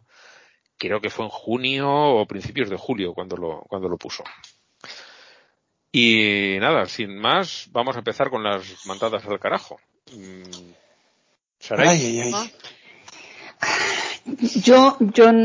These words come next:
Speaker 3: yo no
Speaker 1: Está
Speaker 3: he,
Speaker 1: complicado de
Speaker 3: yo
Speaker 1: elegir,
Speaker 3: no
Speaker 1: y mira que
Speaker 3: Sí.
Speaker 1: hay lista, ¿eh?
Speaker 3: Sí, deja ver si en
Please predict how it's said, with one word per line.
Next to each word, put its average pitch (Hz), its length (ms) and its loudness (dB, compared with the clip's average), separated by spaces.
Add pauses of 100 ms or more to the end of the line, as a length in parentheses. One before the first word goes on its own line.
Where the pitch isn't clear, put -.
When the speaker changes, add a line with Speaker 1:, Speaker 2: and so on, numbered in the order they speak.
(180)
Speaker 3:
yo 208 220 8
no 202 200 6
Speaker 1:
Está - 20 6
Speaker 3:
he, 190 80 6
Speaker 1:
complicado 139 320 4
de 123 100 4
Speaker 3:
yo 120 120 4
Speaker 1:
elegir, 180 220 0
Speaker 3:
no - 80 -8 (120)
Speaker 1:
y - 160 -10
mira 135 200 0
que - 60 -10
Speaker 3:
Sí. - 180 4
Speaker 1:
hay 226 280 8
lista, 113 420 -16
¿eh? 185 120 -18 (1400)
Speaker 3:
Sí, - 720 -4
deja 202 200 2
ver 226 180 0
si 240 320 -2
en 185 260 0